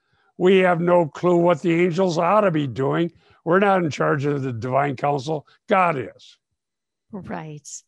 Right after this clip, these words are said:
Speaker 1: He didn't invite us to his council meeting.
Speaker 2: <laughs> Exactly.
Speaker 1: And so what we know is what's revealed. And what's revealed doesn't tell us details about various cities, nations, history, and so on,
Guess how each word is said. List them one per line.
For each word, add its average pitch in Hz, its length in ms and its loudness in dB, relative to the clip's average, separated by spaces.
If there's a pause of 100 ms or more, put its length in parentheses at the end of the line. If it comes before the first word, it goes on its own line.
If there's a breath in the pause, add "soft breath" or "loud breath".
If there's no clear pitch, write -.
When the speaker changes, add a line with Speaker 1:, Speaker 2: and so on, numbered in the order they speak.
(100)
Speaker 1:
He 175 100 0
didn't 202 240 4
invite 175 340 2
us 165 200 2
to 165 100 -6
his 143 160 -2
council 151 440 -2
meeting. 90 460 -12
Speaker 2:
<laughs> - 420 -20
Exactly. 190 1000 -2 (420)
Speaker 1:
And 165 160 0
so 190 160 2
what 196 300 4
we 196 200 2
know 185 560 4
is 156 180 -2
what's 185 240 0
revealed. 190 640 -4 (1400)
And 180 100 -4
what's 196 220 0
revealed 185 460 2
doesn't 185 420 -2
tell 202 280 0
us 175 200 -2 (280)
details 156 840 -2 (320)
about 170 200 2
various 175 400 2
cities, 170 440 -2
nations, 156 640 -4 (300)
history, 160 640 -2 (280)
and 135 100 -8
so 185 280 2
on, 147 260 0